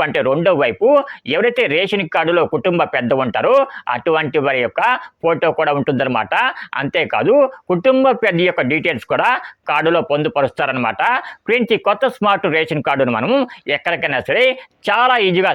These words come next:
సింపుల్గా తీసుకొని వెళ్ళవచ్చు అనమాట. ఫ్రెండ్స్, ఏపీలో ఏవైతే మారుమూల తండాలు, చిన్న చిన్న పల్లెలు ఉంటాయో అటువంటి ప్రాంతాల్లో ఉండే ప్రజలందరికీ కూడా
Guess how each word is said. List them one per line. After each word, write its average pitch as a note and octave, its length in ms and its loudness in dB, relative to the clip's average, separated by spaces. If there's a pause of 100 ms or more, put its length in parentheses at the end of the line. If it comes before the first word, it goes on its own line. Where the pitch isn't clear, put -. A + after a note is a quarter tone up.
సింపుల్గా D3+ 360 0 (100)
తీసుకొని D3+ 360 0
వెళ్ళవచ్చు B2+ 360 0
అనమాట. A2+ 240 -2 (880)
ఫ్రెండ్స్, C4 340 0 (240)
ఏపీలో C#4+ 320 2 (220)
ఏవైతే G#3+ 300 2 (140)
మారుమూల G3 440 2 (120)
తండాలు, D3+ 400 2 (120)
చిన్న E3 240 0
చిన్న F3 160 0 (120)
పల్లెలు D3 280 0
ఉంటాయో B2+ 340 0 (400)
అటువంటి A3+ 460 2 (120)
ప్రాంతాల్లో E3 560 0
ఉండే D3 240 0
ప్రజలందరికీ C3 600 -2 (100)
కూడా C3+ 160 0